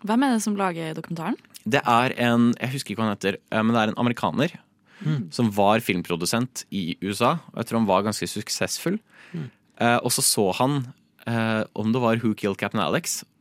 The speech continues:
Speaker 2: og så var han, «Det her, det her skal jeg være med på.» Og så dro han dit, for han bare, «Det her er det største, liksom, kjærligheten til film jeg noensinne har sett.»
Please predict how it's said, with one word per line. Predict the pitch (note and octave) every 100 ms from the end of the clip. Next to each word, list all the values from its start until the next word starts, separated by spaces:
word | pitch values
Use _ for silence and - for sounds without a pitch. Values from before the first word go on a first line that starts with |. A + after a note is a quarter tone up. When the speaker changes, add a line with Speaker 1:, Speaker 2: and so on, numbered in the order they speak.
| _
Speaker 2:
og | G#2+
så |
var | G#2+
han, | G#2
«Det | G2
her, | G#2 A#2 A#2+ _
det | - -
her | G#2 G2+
skal | - G#2
jeg | F#2+
være | D#2+
med | D#2+
på.» | F#2 - _
Og | -
så | C3+ A#2+
dro | G#2
han | G2+
dit, | A2+
for | -
han | A2
bare, | G#2 G2
«Det | G#2
her | G#2 G2
er | G2
det | G#2
største, | - - - - -
liksom, | G2+ -
kjærligheten | G#2+ A#2 G2+ E2 E2
til | - F#2
film |
jeg | G2+
noensinne | G#2+ A2 F#2 F2 F#2+ F#2
har | - F#2 F#2+
sett.» | - - -